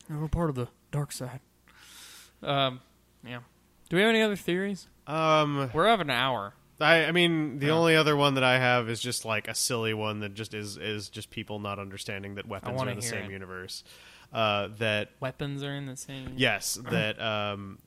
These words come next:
Speaker 2: Rogue One is a prequel for the Knights of Ren.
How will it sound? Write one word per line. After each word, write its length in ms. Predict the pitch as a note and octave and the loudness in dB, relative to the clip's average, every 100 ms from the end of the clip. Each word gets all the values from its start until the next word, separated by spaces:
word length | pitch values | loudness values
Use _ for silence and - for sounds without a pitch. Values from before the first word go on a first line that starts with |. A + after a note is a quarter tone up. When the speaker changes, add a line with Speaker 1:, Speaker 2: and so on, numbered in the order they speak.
| - | -18
Speaker 2:
Rogue 420 | A2+ A2 A#2+ B2 | -8 2 2 2
One 360 | A2 A2 A2 A2 | 0 0 0 -2
is 220 | - G#2+ | -6 -8
a 120 | G2+ | -8
prequel 760 | G#2 - - A2 G2+ G#2+ G2 G2 | -8 -12 -6 -6 -6 -8 -8 -10
for 140 | - G#2+ | -12 -12
the 80 | F#2+ | -10
Knights 320 | F#2+ F#2 - | -8 -8 -10
of 120 | F2+ | -12
Ren. 360 | F#2 F#2+ A2+ | -8 -6 -8